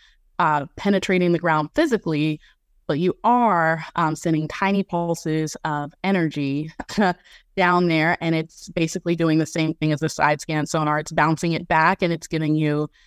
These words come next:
an image of where anomalies might be, so we can locate gel middens or burials or anything large that is concealed by the,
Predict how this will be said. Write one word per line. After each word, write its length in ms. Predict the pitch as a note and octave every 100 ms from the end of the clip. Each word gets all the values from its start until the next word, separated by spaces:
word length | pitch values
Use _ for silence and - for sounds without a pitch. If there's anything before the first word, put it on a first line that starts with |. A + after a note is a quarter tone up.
| _ -
an 100 | G3
image 360 | F3 F3 D#3+
of 100 | D#3
where 220 | D3+ D3+ D3+
anomalies 640 | D#3+ D#3 D#3 E3 D#3 -
might 280 | D3+ C#3 -
be, 240 | D#3 C3+
so 240 | - D3+
we 160 | C#3+ D3
can 180 | - D#3
locate 520 | D#3 D3+ - D3 - _ _ -
gel 220 | D4 C4
middens 540 | G#3 D#3+ D3+ D3 D3
or 180 | D3+ C#3+
burials 680 | D3 G#3 A3+ F#3+ D3+ D3 C#3+
or 260 | D3 C#3+ -
anything 600 | F#3 F#3+ F#3 G3 E3+ D#3
large 540 | D#3+ E3+ E3 D3+ D3+ -
that 240 | D3+ C3+
is 120 | C3+
concealed 580 | - D#3 - D#3 D#3 D#3
by 240 | D#3 C#3+ C#3
the, 360 | C3+ C3+ C#3